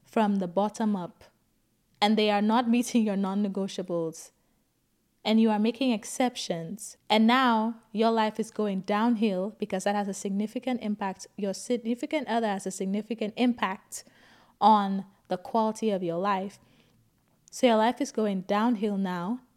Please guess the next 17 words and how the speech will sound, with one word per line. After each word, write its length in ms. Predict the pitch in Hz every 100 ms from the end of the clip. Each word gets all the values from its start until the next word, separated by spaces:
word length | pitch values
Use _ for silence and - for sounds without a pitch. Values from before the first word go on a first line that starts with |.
| _
Things 240 | - 240 233
are 80 | 202
falling 480 | - 247 247 269
apart. 680 | 285 269 269 226 180 - - - _ _ _ _ _ _ _ _ _ _ _ _
And 600 | 220 220 214 202 202 - - _
you 180 | 202 226
think 720 | 226 254 233 220 220 - - _ _
the 160 | 233
other 180 | 220 214
person 460 | 208 220 196 196 190
is 140 | 185
the 120 | -
one 280 | 185 175 175
to 140 | - 180
blame. 400 | 254 165 165 190 _ _ _ _ _ _ _ - - -
Yes, 460 | 196 214 320 311 -
partially, 880 | - 240 269 - 233 196 190 233